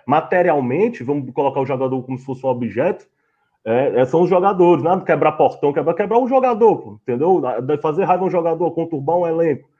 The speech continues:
Então, aí de ter responsabilidade, a tuf agiu com extrema responsabilidade, entendeu? Extrema,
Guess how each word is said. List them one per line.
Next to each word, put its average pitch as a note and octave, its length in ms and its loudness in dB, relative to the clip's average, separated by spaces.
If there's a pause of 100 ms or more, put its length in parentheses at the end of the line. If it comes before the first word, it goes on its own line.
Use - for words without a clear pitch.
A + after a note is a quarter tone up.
(280)
Então, C3+ 320 0
aí - 140 6
de G#3+ 100 -4
ter G#3+ 160 2
responsabilidade, F3+ 840 -2
a F#3+ 60 -2
tuf F#3+ 260 -6
agiu C#3+ 520 -2 (260)
com E3+ 120 -2
extrema A3+ 460 2
responsabilidade, D3+ 1040 -4
entendeu? B2 560 -4
Extrema, F3 600 0